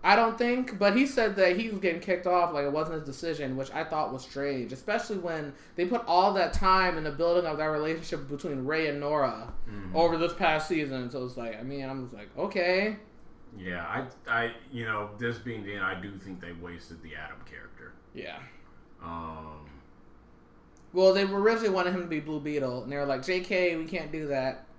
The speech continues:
Speaker 2: Why couldn't they do that?
Speaker 1: I think they were, I think they were planning, I think D C wanted to do a Blue Beetle Booster Gold movie.
Speaker 2: Oh, yeah, I remember that.
Speaker 1: At some point.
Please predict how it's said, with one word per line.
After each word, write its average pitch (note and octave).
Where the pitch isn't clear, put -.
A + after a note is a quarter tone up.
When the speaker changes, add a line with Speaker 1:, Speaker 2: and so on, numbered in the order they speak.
Speaker 2:
Why F#2
couldn't -
they D#2
do -
that? -
Speaker 1:
I F#3+
think A3
they A#3+
were, G3+
I F#3+
think C4
they C4+
were A3+
planning, F#3+
I F#3
think A#3
D A3
C A3
wanted G3
to E3+
do E3
a D3
Blue D#3
Beetle D3+
Booster C3+
Gold B2
movie. A#2
Speaker 2:
Oh, A2+
yeah, G2+
I F#2
remember E2+
that. D#3
Speaker 1:
At D#3
some D3+
point. C3+